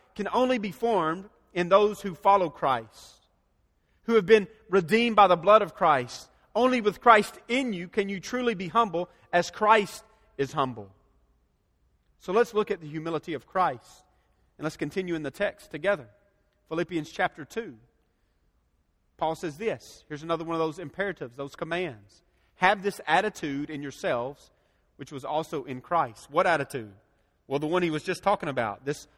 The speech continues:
humble attitude, which we also see in Christ. And so Paul is giving for us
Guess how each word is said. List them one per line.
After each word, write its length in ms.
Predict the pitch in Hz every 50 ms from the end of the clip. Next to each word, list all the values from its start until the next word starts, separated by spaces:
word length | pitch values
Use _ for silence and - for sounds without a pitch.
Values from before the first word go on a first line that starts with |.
| _ _
humble 340 | - 190 196 196 185 165
attitude, 520 | 143 139 135 131 - - 135 113 107 101 98 _ _ _ _ _ _ -
which 200 | 170 180 - 190
we 140 | 202 196
also 440 | 180 - 175 190 214 214 - 220 202
see 280 | 180 - - 220 202 180
in 100 | 165 165
Christ. 680 | - - 226 226 220 180 143 - - - - - _ _ _ _ _ _ _ _
And 80 | 151 147
so 120 | - 190
Paul 280 | 165 - 220 233 240 226
is 80 | 175
giving 300 | 156 147 214 220 247 214
for 180 | - - 175 160
us 240 | 175 180 180 -